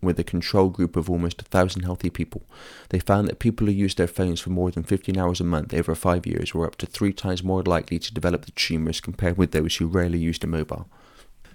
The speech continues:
But even the researchers admitted that the findings did not take into account other factors. Phones and how we use them have also changed in the past ten years. Most teenagers are now more likely to be texting and messaging than holding a device to their ear,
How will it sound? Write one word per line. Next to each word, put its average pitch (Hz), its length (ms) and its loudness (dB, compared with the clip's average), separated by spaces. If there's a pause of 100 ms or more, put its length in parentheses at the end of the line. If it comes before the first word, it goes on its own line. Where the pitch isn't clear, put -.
(140)
But 104 100 6
even 110 220 8
the 104 100 8
researchers 104 560 4
admitted 90 380 2
that - 140 -2
the 92 60 0
findings 92 440 2
did - 140 -2
not 92 220 0
take - 240 -2
into 87 220 -2
account - 280 -2
other 80 160 0
factors. - 600 -6 (880)
Phones 120 480 6
and 107 140 2
how 107 180 4
we 104 120 4
use 98 340 6
them 80 160 6
have 80 120 2
also 85 280 2
changed 85 440 -2
in 78 60 -2
the 78 60 -4
past - 320 -6
ten 80 180 -4
years. - 380 -6
Most 95 300 4
teenagers 90 460 2
are 90 60 6
now 90 160 6
more 87 240 4
likely 87 300 2
to - 100 -2
be 82 100 4
texting - 500 0
and 87 120 4
messaging 82 460 0
than 85 120 2
holding 92 380 4
a - 20 2
device 85 300 2
to - 100 -8
their 80 220 2
ear, 78 220 0